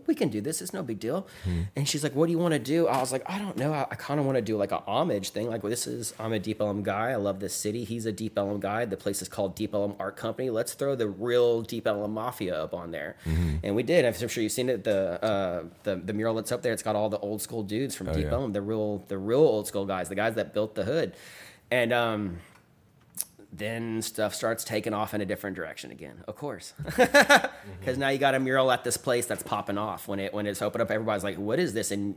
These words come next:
Speaker 1: you would go there. I'm sure you were there, were you in the be-, in the beginnings, weren't you? I mean, you,
Speaker 2: Pretty
Speaker 1: you
Speaker 2: close
Speaker 1: saw
Speaker 2: to the beginning, yeah.
Speaker 1: there were artists from all over Dallas hanging out there for the first year or two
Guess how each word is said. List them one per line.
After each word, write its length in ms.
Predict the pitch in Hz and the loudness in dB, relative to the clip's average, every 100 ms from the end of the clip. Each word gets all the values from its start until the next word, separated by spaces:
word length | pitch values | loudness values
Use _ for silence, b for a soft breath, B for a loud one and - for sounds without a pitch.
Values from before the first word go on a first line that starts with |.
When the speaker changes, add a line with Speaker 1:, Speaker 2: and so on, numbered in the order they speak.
| - | -4
Speaker 1:
you 160 | 110 | 0
would 160 | 165 117 | 0 2
go 180 | 123 139 | 4 4
there. 220 | 117 101 | 4 2
I'm 120 | 113 | 0
sure 200 | 113 127 | -2 0
you 100 | 147 | 2
were 80 | 185 | 4
there, 100 | 196 | 2
were 60 | 170 | 2
you 40 | |
in 160 | 196 185 | 0 -2
the 100 | 147 | -2
be-, 120 | 139 | -2
in 60 | 127 | -2
the 120 | 135 | -2
beginnings, 400 | 110 151 208 113 | 0 0 0 -2
weren't 180 | 135 - | -2 -2
you? 80 | |
I 20 | 196 | -2
mean, 140 | 135 | 0
you, 120 | 131 | 2
Speaker 2:
Pretty 160 | 127 151 | 4 4
Speaker 1:
you 60 | |
Speaker 2:
close 140 | 165 113 | 6 8
Speaker 1:
saw 140 | 160 190 | 8 6
Speaker 2:
to 60 | |
the 60 | 156 | 6
beginning, 340 | 95 98 85 | 6 6 4
yeah. 200 | 85 78 82 b b _ | 4 2 0 b b _
Speaker 1:
there 220 | - 160 | 6 6
were 240 | 233 214 - - | 8 4 2 -2
artists 600 | 131 135 180 143 98 - | 2 6 6 6 2 -2
from 320 | - 131 127 123 | -2 2 2 4
all 380 | 160 160 170 170 160 | 8 12 12 12 12
over 300 | 156 147 143 | 10 10 6
Dallas 460 | 127 139 139 123 | 8 10 10 8
hanging 400 | - 143 135 135 | 2 2 4 2
out 240 | 127 127 - | 2 2 4
there 260 | 147 147 | 6 6
for 160 | 147 147 | 6 4
the 100 | 127 | 2
first 420 | - 139 156 - | 2 2 2 -2
year 180 | 113 117 | -2 0
or 80 | 143 | 2
two 400 | 151 170 165 165 | 4 6 6 4